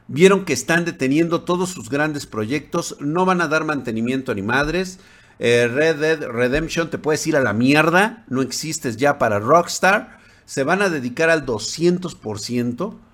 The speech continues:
porque cancelaron todos los proyectos que tenían de remasterización de juegos de catálogo.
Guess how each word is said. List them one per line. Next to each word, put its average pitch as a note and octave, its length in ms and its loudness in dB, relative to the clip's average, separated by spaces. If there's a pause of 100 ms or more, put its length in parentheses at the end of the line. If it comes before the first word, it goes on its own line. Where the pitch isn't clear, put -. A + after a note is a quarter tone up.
(300)
porque A#2 280 -6
cancelaron D3 840 -2 (100)
todos G#3+ 260 4
los D3 160 -2
proyectos C3+ 560 -4
que A2+ 100 -6
tenían B2 400 0
de B2 60 0
remasterización G2+ 880 -6
de B2+ 60 -6
juegos B2 220 -4
de A2 80 -8
catálogo. G#2+ 640 -6